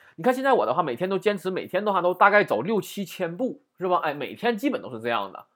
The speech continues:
啊，就是稍微多走一些。你也不需要说，哎，我，我必须得一天走两万步，对吧？那你可能也不容易达到，你定个小目标呗。哎，那能做，做到了的话，坚持下去的话，那不也很了不起吗？对吧？不要给自己定一个大目标，一口吃个胖子那种感觉，是吧？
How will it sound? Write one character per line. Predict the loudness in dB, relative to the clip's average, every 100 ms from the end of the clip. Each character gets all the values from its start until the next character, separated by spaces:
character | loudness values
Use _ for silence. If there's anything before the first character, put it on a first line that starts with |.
| -4
啊， | -2 -2 -6 -20 _
就 | -10
是 | -4 0
稍 | 2
微 | 4
多 | 6 4
走 | 4
一 | -4
些。 | -4 -6 -8 -16 -4
你 |
也 | 0 0
不 | 0
需 | -2 4
要 | 6 6
说， | 2
哎， | 0 0 0
我， | -2 -2
我 | -6
必 | -4 -2
须 | 0
得 | 0
一 | -2
天 | -2
走 | -2
两 | 0
万 | 2 6
步， | 8 8 6 -8 -4
对 | 4
吧？ | 4 4 -2
那 |
你 | -6 -6
可 | -4
能 | -4
也 |
不 | 0
容 | -2 -2
易 |
达 | -2 2
到， | 4 2 0
你 |
定 | -6
个 | -4
小 | -4 -4 -6 -4
目 | -2 0
标 | 2 0 0
呗。 | 0 -2 -2 -6 _ _ -2
哎， | 0 0 0
那 |
能 | -6 -6 -4
做， | -6
做 | 0 4
到 | 6 6
了 | 4
的 | -2
话， | -4
坚 | -2 -4
持 | -4 -4
下 |
去 | -4 -4
的 | -2
话， | -2
那 |
不 | -4
也 | -6 -6 -2
很 | -2 -4 -6
了 | -6
不 | -8
起 | -12 -14 -14
吗？ | -16 -18 _ _
对 | -6 0
吧？ | 0 -2 -16 _
不 | 6
要 | 6
给 | 6
自 | -2 -6
己 | -8
定 | -8 -8
一 | -6
个 |
大 | -6 -6
目 | -6 -8
标， | -8
一 | -10
口 | -12
吃 | -16 -16
个 | -14
胖 | -12 -12
子 | -12
那 | -18
种 | -18
感 | -18 -16
觉， | -14 -10
是 | -6
吧？ | -6